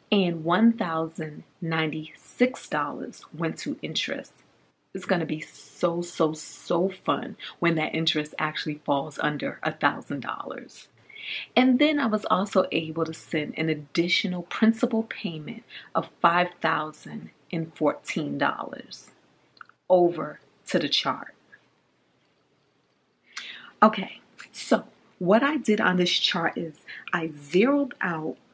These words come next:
the payments for February, March,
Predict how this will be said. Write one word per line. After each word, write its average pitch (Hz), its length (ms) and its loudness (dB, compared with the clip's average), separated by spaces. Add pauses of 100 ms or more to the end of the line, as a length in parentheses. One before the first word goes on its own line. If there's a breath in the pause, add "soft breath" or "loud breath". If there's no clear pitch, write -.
(260)
the 175 100 2
payments - 960 -4 (340)
for 226 200 8
February, 185 760 -2 (680)
March, - 680 -4